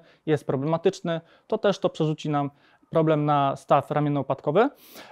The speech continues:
E, może pojawić się właśnie niestabilność, może pojawić się ból, e, więc tutaj to ważn-, ważne jest to, żeby to uwzględnić.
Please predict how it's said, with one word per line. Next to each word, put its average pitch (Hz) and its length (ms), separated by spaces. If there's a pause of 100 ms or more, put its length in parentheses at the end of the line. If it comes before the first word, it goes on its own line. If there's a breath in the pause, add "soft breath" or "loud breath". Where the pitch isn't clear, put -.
E, 165 380 (120)
może 190 340
pojawić 156 360
się 139 140
właśnie 127 240
niestabilność, 185 680
może 135 200
pojawić 143 340
się 180 100
ból, 196 320 (480 soft breath)
e, 160 400
więc 180 320
tutaj 208 300
to 175 360 (100)
ważn-, 160 600
ważne 175 240
jest 160 120
to, 175 80
żeby 151 160
to 151 280
uwzględnić. 131 500